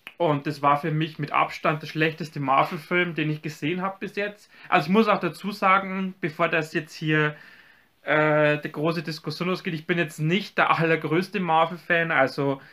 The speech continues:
ich guck zwar die Filme, ich hab, muss auch dazu, ich hab noch nicht, gar nicht alle Marvel-Filme geguckt, die es gibt,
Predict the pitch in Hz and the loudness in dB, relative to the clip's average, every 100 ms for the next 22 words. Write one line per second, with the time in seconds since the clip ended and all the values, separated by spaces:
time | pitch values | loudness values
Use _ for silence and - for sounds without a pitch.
0 | - _ 160 - 214 214 - 185 175 - | -20 _ -14 -2 0 0 0 0 0 -2
1 | 185 185 180 180 190 202 175 - 185 - | 0 2 2 2 2 4 2 2 -6 -4
2 | - 170 180 - 170 175 - 156 175 156 | -4 -2 -4 2 4 4 4 4 4 4
3 | 147 160 165 156 147 135 233 233 - 208 | 4 4 0 -2 -2 0 0 0 -6 -8
4 | - 220 220 - | -2 -2 -2 -8